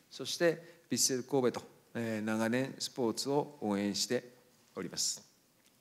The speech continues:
えー、今回はイネスタ選手が日本の社会や人々をエンパワーすると信じ、交渉してまいりました。今日の、えー、この日を迎えることができまして、えー、本当に感動して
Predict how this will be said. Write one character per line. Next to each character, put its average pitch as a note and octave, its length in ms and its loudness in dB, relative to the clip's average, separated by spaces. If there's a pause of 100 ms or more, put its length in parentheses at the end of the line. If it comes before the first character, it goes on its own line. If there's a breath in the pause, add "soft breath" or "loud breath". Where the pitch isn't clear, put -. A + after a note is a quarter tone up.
(840 loud breath)
え A#2 160 0
ー、 - 40 -4
今 G#3 160 8
回 F3 160 10
は A2 180 8 (180)
イ C3 60 -2
ネ D#3 100 6
ス D#3+ 80 4
タ D3 40 -2
選 B2 180 0
手 A#2 160 0
が A#2 280 4 (280)
日 B2+ 80 0
本 D#3+ 180 6
の D3+ 60 4
社 D#3+ 200 2
会 C3+ 200 6
や G2+ 160 4 (140)
人 - 200 0
々 B2 280 0
を A#2+ 180 0
エ B2+ 100 -2
ン C3+ 60 -4
パ C#3+ 140 -2
ワ C3+ 60 2
ー A#2 40 0
す - 100 -2
る A2 80 -8
と - 80 -16 (140)
信 C3 220 0
じ、 G2 160 -6 (420 loud breath)
交 B2 160 0
渉 A2+ 240 -2
し - 80 0
て C#3+ 240 0
ま A2 120 -4
い G2+ 40 0
り G#2 60 -2
ま G2+ 100 -2
し - 80 4
た。 - 100 -8 (1120 loud breath)
今 D3 160 4
日 C#3 60 6
の、 A2+ 280 4
え G#2+ 120 -2
ー、 G2+ 40 -4
こ B2 100 -2
の B2+ 100 0
日 C3 160 -2
を A2+ 260 4
迎 A#2 220 2
え A2+ 40 4
る A2+ 100 0
こ A#2 120 -4
と A#2+ 80 0
が G2 120 2
で G2 120 -4
き A2+ 80 -12
ま B2 100 -2
し - 100 2
て、 F#2+ 140 -2 (720 soft breath)
え G2 360 -2
ー、 F#2+ 40 -8
本 B2 140 0
当 B2 140 -2
に A#2+ 400 -2
感 G2+ 200 -2
動 G2+ 140 2
し - 120 0
て A2+ 280 0